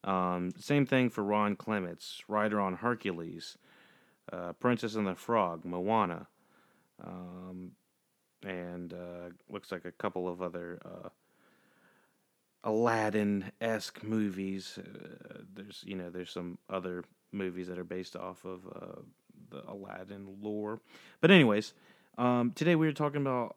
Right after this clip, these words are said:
Aladdin nineteen ninety-two with Scott Wagner as Aladdin and Robin Williams as the genie, Linda Larkin as Princess Jasmine, and Jonathan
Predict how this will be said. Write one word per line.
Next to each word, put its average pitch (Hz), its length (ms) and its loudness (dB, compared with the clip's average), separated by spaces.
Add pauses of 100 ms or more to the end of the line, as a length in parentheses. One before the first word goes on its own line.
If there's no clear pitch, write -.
Aladdin 131 640 2 (100)
nineteen 123 540 2
ninety-two 107 840 0 (840)
with 92 380 -10 (880)
Scott - 580 -2 (440)
Wagner 110 720 -2
as 98 180 -8
Aladdin 90 560 -12 (160)
and 92 380 -14
Robin 110 400 0
Williams 117 520 2
as - 320 -12 (800)
the 98 220 -12
genie, 101 500 -4
Linda 117 300 0
Larkin 110 420 0
as 92 160 -12
Princess 95 380 -8
Jasmine, 120 560 -8
and 92 180 -8
Jonathan 101 540 -8